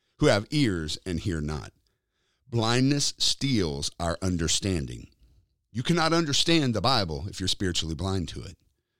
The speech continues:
Jeremiah five twenty-one, "Hear this now, O foolish people, without understanding, who have eyes and see not, and who have ears and hear not."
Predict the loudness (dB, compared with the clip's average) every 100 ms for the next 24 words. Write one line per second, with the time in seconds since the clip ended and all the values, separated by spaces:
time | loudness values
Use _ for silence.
0 | _ _ 0 2 2 0 0 0 -2 -2
1 | -2 -2 -2 0 0 0 0 0 0 0
2 | 0 0 -2 -2 -2 -2 -2 -2 0 2
3 | 2 0 -2 0 0 0 -2 -4 -2 0
4 | 0 -2 -4 -6 -4 -4 0 0 0 -2
5 | -4 -10 _ -20 -20 -12 -4 0 2 0
6 | 0 0 0 -2 -6 -10 -16 _ _ _
7 | _ -6 -4 -2 -2 -2 -6